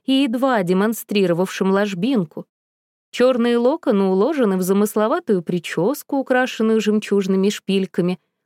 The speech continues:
На свежем личике нежный румянец. Изящные руки скромно сложены на коленях,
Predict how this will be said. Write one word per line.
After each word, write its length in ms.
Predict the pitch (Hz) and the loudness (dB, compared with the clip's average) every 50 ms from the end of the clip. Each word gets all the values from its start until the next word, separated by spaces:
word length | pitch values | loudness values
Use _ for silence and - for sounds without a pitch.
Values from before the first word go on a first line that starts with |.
| _ _ _ | _ _ _
На 160 | - 185 202 208 | -2 0 0 -2
свежем 580 | - - 175 165 202 269 269 233 214 208 196 | -4 -4 -2 0 0 0 0 0 0 2 2
личике 540 | 170 175 233 320 - - - 320 - - 320 | 2 0 0 -2 -2 -4 -8 -8 -4 -2 0
нежный 480 | 269 214 202 202 220 214 202 202 196 185 | 2 2 2 2 0 0 -2 -2 0 0
румянец. 720 | 185 175 175 175 165 156 156 165 180 196 - - - - _ _ _ _ _ _ _ _ _ | 0 0 0 0 0 -2 -4 -6 -8 -10 -14 -18 -20 -20 _ _ _ _ _ _ _ _ _
Изящные 540 | - 226 247 320 392 392 - - 339 330 320 | -2 0 2 2 0 0 0 0 0 0 2
руки 260 | 330 370 381 - 381 | 2 0 0 -2 -4
скромно 480 | - - - - 226 302 349 370 381 | -4 -4 -2 0 0 0 0 0 -2
сложены 540 | 381 - - 233 247 294 - 285 339 330 339 | -2 -2 -2 -2 -2 -2 -2 -2 -2 0 0
на 120 | 339 339 339 | -2 -2 -2
коленях, 720 | - 370 370 349 320 262 220 202 180 180 202 226 - - | -2 -2 0 0 2 2 2 2 2 0 -2 -2 -4 -10